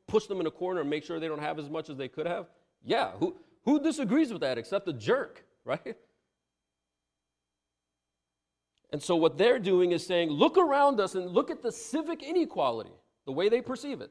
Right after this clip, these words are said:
civic inequality, and they use that to gain spiritual superiority over you. You're white, that means you're an oppressor. If you're an oppressor, that means you're evil. If you're evil, you don't have equal standing with God.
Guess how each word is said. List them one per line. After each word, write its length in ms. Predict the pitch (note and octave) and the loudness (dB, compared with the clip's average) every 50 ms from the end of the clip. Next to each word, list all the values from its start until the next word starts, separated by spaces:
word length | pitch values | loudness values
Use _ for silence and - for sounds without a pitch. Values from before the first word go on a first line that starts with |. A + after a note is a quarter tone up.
| _ _ _ | _ _ _
civic 480 | - - - - - C4 C4+ D#4 - C4+ | -18 -16 -10 -6 -4 -4 -4 -6 -8 -8
inequality, 580 | D4 D#4+ E4 C4+ - - E3 C#3+ C#3+ D#3 E3 F3 | -6 -6 -6 -6 -6 -4 -4 -2 -2 -2 -2 -2
and 80 | F3 | -2
they 80 | F3+ F3+ | -4 -4
use 320 | F3 G3 C4+ E4 E4 B3+ | 0 2 2 2 2 0
that 440 | G3 G3+ G3+ A3 G#3+ G#3+ - - - _ _ _ _ _ _ _ _ _ _ _ _ - | 0 2 2 2 2 0 -4 -20 -20 _ _ _ _ _ _ _ _ _ _ _ _ -2
to 100 | G#3+ F3 | -2 0
gain 360 | D3 A3+ A#3 B3 B3 B3 A#3 | 0 0 0 0 0 -2 -6
spiritual 640 | - - - - - - D4 D#4+ D#4 D4+ D#4 D4 D4+ | -8 -12 -18 -12 -6 -4 -2 0 -2 -2 -2 -4 -6
superiority 800 | - - D#4 B3 - - F#4+ G4+ F#4+ F4 - G#3 F3+ E3+ E3 C#3+ | -4 -2 -4 -2 2 2 2 2 2 0 2 2 2 2 2 2
over 220 | D3+ D#3 D3+ C3+ C#3 | 0 0 0 0 -2
you. 260 | C3+ C3 A#2+ F#2+ - _ _ _ _ _ _ _ _ _ _ _ _ _ _ _ _ _ _ _ _ _ _ _ _ _ _ - | -2 -4 -4 -6 -10 _ _ _ _ _ _ _ _ _ _ _ _ _ _ _ _ _ _ _ _ _ _ _ _ _ _ 0
You're 140 | D3 G#3 G#3 | 4 4 4
white, 380 | D#3 D#3 G3 G#3 A3+ G#3+ - | 4 2 0 2 2 0 0
that 160 | D#3+ F3 E3+ | -2 -2 -2
means 180 | F#3+ F3+ E3 C#3+ | -2 -4 -2 -2
you're 120 | E3 E3 | -2 -2
an 60 | D#3 D3 | -2 -2
oppressor. 420 | - - F3 F3 E3+ - C#3 A2 | -2 -2 -2 -2 -2 -4 -8 -8
If 100 | G#2+ - | -4 -2
you're 100 | E3 F#3 | 0 0
an 60 | F3+ | 0
oppressor, 300 | - G#3 G3 G3 - F#3 | 2 0 0 0 -2 -4
that 140 | E3+ D#3+ D#3 | -2 -2 -2
means 160 | D#3+ D#3 C3 | -2 -4 -4
you're 120 | D3 D3 C#3+ | -6 -8 -6
evil. 340 | E3 F3 D#3+ C3 B2 G#2+ | -4 -4 -4 -4 -6 -8
If 80 | G#2+ G#2+ | -6 -4
you're 140 | D3+ F3+ F3+ | -4 -4 -2
evil, 480 | F#3 A3 C4+ C#4 F#3+ D#3 C#3+ D#3+ - - _ _ _ - | -2 -2 -2 -2 -2 -4 -6 -6 -8 -12 _ _ _ -6
you 140 | G3+ C4 F4 | -2 0 0
don't 100 | F#4 D#4 | 2 2
have 180 | C#4+ A#3 F3+ D#3+ | 0 -2 -2 -2
equal 280 | E3+ D#3 - C#3 B2 | -4 -6 -6 -8 -10
standing 420 | - - B2 A#2+ B2+ B2 B2 A#2+ A2+ | -10 -6 -6 -6 -6 -6 -8 -10 -10
with 140 | G#2+ G#2 | -12 -8
God. 320 | A2 A2+ D3+ A3+ C#4+ D4 | -4 -4 -2 -2 -4 -6